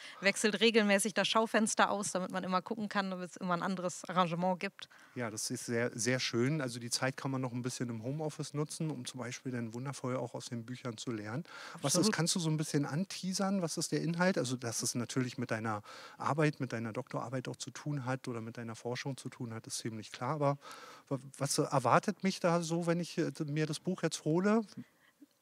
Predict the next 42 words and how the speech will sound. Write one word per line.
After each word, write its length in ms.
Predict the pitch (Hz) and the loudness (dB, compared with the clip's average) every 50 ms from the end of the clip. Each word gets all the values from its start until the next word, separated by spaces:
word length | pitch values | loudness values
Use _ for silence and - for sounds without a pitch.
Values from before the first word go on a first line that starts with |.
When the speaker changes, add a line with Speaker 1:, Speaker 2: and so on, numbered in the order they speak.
| _ _ _ - - _ - - - | _ _ _ -20 -20 _ -20 -20 -6
Speaker 1:
Es 120 | _ - - | _ -2 4
geht 160 | - 254 247 | 6 8 10
um 100 | 233 220 | 10 8
all 200 | - - 226 262 | 10 10 8 12
die 120 | 247 262 196 | 12 12 10
Arten, 320 | 196 220 233 - 247 233 | 10 8 8 10 8 8
wie 140 | 208 214 220 | 10 10 10
Hormone 340 | 202 196 196 196 226 262 254 | 10 10 10 10 10 10 10
uns 220 | 220 233 254 - | 10 8 6 8
beeinflussen, 680 | - 240 208 226 262 247 240 - 262 269 - - 269 233 | 8 6 8 8 8 6 8 8 8 8 10 10 8 8
also 160 | 190 180 160 | 8 4 2
wie 100 | 165 180 | 2 2
sie 160 | 180 175 175 180 | 2 4 2 2
über 180 | - 185 202 | 6 6 6
den 140 | 175 196 190 | 6 6 0
Tag 320 | 147 - 208 214 220 - 202 | 2 6 6 6 6 6 6
wandern, 520 | 202 226 226 220 220 214 214 208 214 208 - - - - - _ | 6 6 6 6 6 6 6 6 4 2 -2 -6 -14 -18 -6 _
über 200 | - 202 202 196 | 10 10 12 12
unser 180 | 196 190 208 | 12 12 10
ganzes 340 | 185 202 214 214 220 208 - | 12 12 10 10 8 6 4
Leben 240 | 202 208 226 226 240 | 6 6 8 8 8
verteilt, 460 | - 214 185 - 196 196 208 233 214 | 8 6 4 6 6 6 6 6 4
was 160 | 190 185 - | 2 0 -2
ich 160 | - 175 180 - | -2 -2 2 4
auch 80 | 208 | 6
so 100 | - - | 8 8
ein 60 | 214 | 6
bisschen 220 | 196 208 - 220 196 | 6 4 4 4 4
angedeutet 520 | 180 233 214 208 202 202 202 196 202 170 | 6 6 6 8 8 8 8 8 4 4
habe, 140 | 170 202 180 - - | 4 4 4 2 -2
wie 220 | - 208 202 196 196 | 0 2 2 2 2
die 200 | 165 - 196 175 | 2 2 6 8
Hormone 360 | 196 190 196 208 220 214 202 | 8 8 8 8 8 8 8
am 100 | 196 190 160 | 6 6 8
Anfang 320 | 202 233 214 - 226 208 202 | 6 4 8 8 6 6 6
unseres 300 | 208 214 190 214 - - | 4 2 4 2 2 4
Lebens 340 | 214 214 208 214 220 - | 4 6 6 8 6 6
den 120 | - 196 196 | 4 2 4
Rest 240 | 185 214 202 - - | 4 4 4 4 2
unseres 300 | 208 202 190 202 - - | 2 2 0 0 -2 0
Lebens 280 | 202 202 196 202 - - | 0 2 4 2 2 2
formen. 380 | - - 196 208 220 233 233 | 4 6 8 8 8 6 4